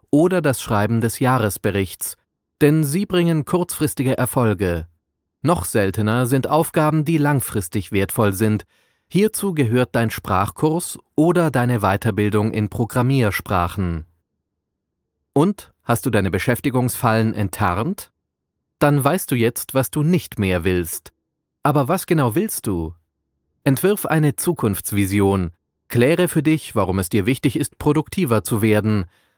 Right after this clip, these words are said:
Wie soll dein Leben in einem, in fünf oder in zehn Jahren aussehen? Womit und mit wem möchtest du die gewonnene Zeit verbringen? Die Frage kommt nicht von ungefähr, denn eine klare Vorstellung von deinem Traumleben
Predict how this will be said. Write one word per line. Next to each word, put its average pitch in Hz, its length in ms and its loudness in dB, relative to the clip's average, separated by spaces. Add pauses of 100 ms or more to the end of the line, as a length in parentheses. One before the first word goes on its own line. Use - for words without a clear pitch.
(120)
Wie 147 220 0
soll 185 220 4
dein 131 180 2
Leben 139 480 2
in 104 220 -4
einem, 147 600 2
in 104 140 -2
fünf - 560 0
oder 147 220 2
in 143 100 0
zehn 185 300 -2
Jahren 104 340 2
aussehen? 107 640 0 (540)
Womit 123 580 0
und 160 320 -2
mit 151 240 -2
wem 127 360 2
möchtest 123 420 -2
du 131 60 0
die 113 100 0
gewonnene 110 520 2
Zeit 117 340 -2
verbringen? 113 680 -2 (1160)
Die 180 60 2
Frage 196 360 0
kommt 165 260 -2
nicht 160 200 -2
von 127 160 0
ungefähr, 117 720 0
denn 95 340 0
eine 101 220 0
klare 107 340 2
Vorstellung 120 560 2
von 117 160 0
deinem 101 280 2
Traumleben 123 680 2